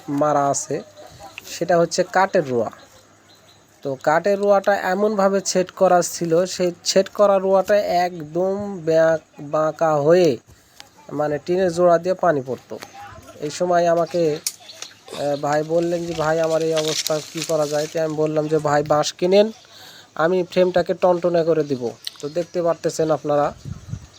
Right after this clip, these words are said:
প্রত্যেকটা রুয়ার ফাঁকে ফাঁকে আরেকটি করে বাঁশ মেরেছি। মারার পরে রুয়াটা এমন শক্ত ফ্রেম হয়েছে, আমি ফ্রেমের উপর দিয়ে চড়ে দৌড়ে বেড়াচ্ছি, তারপরেও ফ্রেম দুলছে না। তো আপনারা যারা এইভাবে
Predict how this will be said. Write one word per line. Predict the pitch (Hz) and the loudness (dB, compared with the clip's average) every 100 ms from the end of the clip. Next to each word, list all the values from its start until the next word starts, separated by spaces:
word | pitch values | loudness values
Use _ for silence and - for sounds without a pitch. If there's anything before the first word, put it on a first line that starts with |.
| - | -4
প্রত্যেকটা | 202 - - 208 - 208 | -4 -2 -4 -2 2 2
রুয়ার | 190 190 185 185 | 4 2 2 2
ফাঁকে | - 170 165 | 0 -2 0
ফাঁকে | 156 165 175 | 0 0 2
আরেকটি | 165 165 - 160 | 2 2 -2 -4
করে | 160 160 | -2 0
বাঁশ | 151 143 - | 0 -2 -2
মেরেছি। | 139 131 123 - 123 | -4 -4 -6 -10 -8
মারার | 131 135 156 165 156 | -4 0 2 2 0
পরে | 165 165 156 | -4 -2 -2
রুয়াটা | 156 151 151 | -2 0 0
এমন | - 175 170 180 | 0 0 0 -2
শক্ত | - 170 - - 160 | -2 -4 -4 -6 -8
ফ্রেম | - 156 147 | -2 -2 0
হয়েছে, | 143 160 165 165 147 220 - - - - - _ - | 0 0 0 0 0 0 -6 -16 -18 -20 -20 _ -12
আমি | 151 165 180 | -6 -4 -4
ফ্রেমের | 170 170 175 185 | -2 0 2 2
উপর | 180 185 180 180 | 0 -4 -8 -2
দিয়ে | 185 180 175 - 180 156 - | 2 2 2 -2 -8 -8 -2
চড়ে | 170 175 170 | 0 0 0
দৌড়ে | 170 170 165 | 2 4 4
বেড়াচ্ছি, | 165 160 160 175 | 4 4 0 -6
তারপরেও | 170 156 156 160 156 | 0 2 2 0 0
ফ্রেম | 156 - 156 147 | -2 -2 -2 -2
দুলছে | 147 151 147 - | -4 -4 -4 -2
না। | 123 107 - _ _ _ - - _ - - | -2 -4 -10 _ _ _ -20 -20 _ -16 -8
তো | 131 | -6
আপনারা | 139 156 180 180 180 180 | -4 -6 -2 2 4 4
যারা | 185 180 175 185 | 2 4 2 2
এইভাবে | 170 170 175 | -2 -2 0